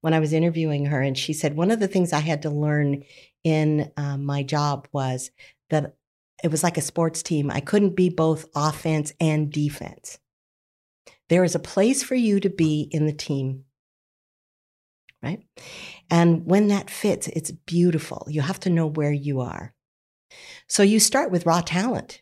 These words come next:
I mean, you look for the things such as skills. Do the skills fit?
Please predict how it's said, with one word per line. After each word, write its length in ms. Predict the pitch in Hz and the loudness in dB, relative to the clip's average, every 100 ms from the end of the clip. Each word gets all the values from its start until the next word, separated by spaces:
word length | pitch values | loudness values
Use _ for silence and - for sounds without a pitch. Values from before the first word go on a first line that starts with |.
| - | -6
I 40 | |
mean, 100 | 165 | -2
you 140 | 156 | 2
look 180 | 170 180 | 2 2
for 100 | - | 0
the 120 | 165 | -2
things 320 | 160 151 147 147 | 0 0 0 0
such 240 | 165 - | -4 -2
as 140 | 190 | -2
skills. 600 | - - 117 127 151 - - | -2 0 0 0 -4 -8 -6
Do 80 | 151 | -6
the 100 | 143 | -4
skills 480 | 143 - 131 139 - | -4 0 0 0 -2
fit? 380 | 156 139 139 | -2 -2 -4